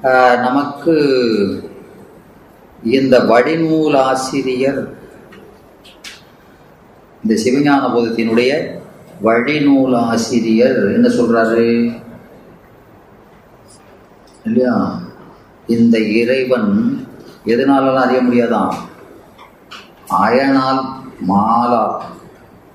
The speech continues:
அயன், மாலு இவங்களால அறிய முடியாது, அளவையால அறிய முடியாதுன்னு சொல்றாரு இல்லையா? எனவே,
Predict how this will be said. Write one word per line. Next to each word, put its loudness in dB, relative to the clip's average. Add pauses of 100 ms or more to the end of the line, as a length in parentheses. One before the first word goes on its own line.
(760)
அயன், -2
மாலு -2 (100)
இவங்களால 2
அறிய -2
முடியாது, -2 (760)
அளவையால 2
அறிய 0
முடியாதுன்னு 0
சொல்றாரு -2 (1800)
இல்லையா? -2 (180)
எனவே, -2